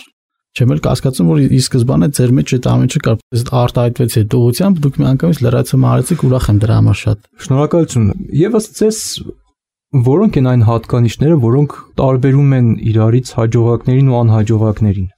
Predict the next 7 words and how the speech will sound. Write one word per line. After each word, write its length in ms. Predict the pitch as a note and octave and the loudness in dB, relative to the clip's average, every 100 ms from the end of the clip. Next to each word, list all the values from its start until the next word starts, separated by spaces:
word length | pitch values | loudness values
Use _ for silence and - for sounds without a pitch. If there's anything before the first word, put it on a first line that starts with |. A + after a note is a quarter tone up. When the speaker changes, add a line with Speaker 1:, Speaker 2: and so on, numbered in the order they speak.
| _ _ - | _ _ -4
Speaker 2:
Կան 200 | F#3+ G3 | 0 2
այդպիսի 380 | G#2+ A#2 - | 0 -2 0
հատկանիշներ։ 800 | G#2+ A2 - G#2 G#2 - - - - _ _ _ _ _ _ _ - | 0 0 -2 0 0 -2 -6 -8 -10 _ _ _ _ _ _ _ -2
Speaker 1:
Դա 120 | B2 | 0
առաջերտին 580 | B2 D3+ - D#3+ - D#3 | 2 0 0 -2 0 0
մարդու 320 | B2 C3 C#3+ | 0 -2 -2
գլխի 380 | C3 A2+ - | 0 -2 0